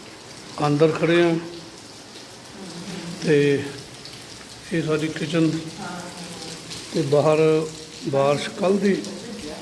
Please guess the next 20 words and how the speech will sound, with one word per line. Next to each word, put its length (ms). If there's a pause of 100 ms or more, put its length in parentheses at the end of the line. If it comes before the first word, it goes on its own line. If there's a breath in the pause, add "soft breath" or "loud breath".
(180)
ਬਹੁਤ 380
ਜ਼ਿਆਦਾ 420
ਬਾਰਿਸ਼ 400
ਹੋ 100
ਰਹੀ 120
ਹੈ। 60
ਸਾਡਾ 240
ਬਰਾਂਡਾ 480 (1500)
ਤੇ 260 (140)
ਇਹ 220
screen 540
ਲੱਗੀ 300
ਆ, 120 (760)
ਬੰਦ 160 (100)
ਕੀਤੀ 240
ਹੋਈ 180
ਆ। 80 (960 loud breath)
ਦੇਖੋ 460 (360)
ਬਾਰਿਸ਼ 420 (140)
ਇੰਨੀ 400